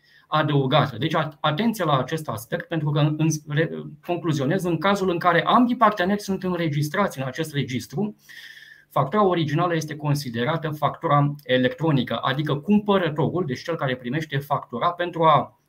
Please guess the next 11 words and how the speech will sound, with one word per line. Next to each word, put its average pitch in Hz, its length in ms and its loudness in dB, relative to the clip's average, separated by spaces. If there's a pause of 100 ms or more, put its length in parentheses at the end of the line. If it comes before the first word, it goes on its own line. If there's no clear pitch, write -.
(120)
a-și 156 260 0
exercita 151 560 -2
dreptul 165 360 -2
de 139 100 0
deducere, 120 440 -4
este 180 360 -2
obligat 143 680 -2 (400)
să - 160 -2
dețină 147 760 2
această 160 640 -2
factură 147 460 -2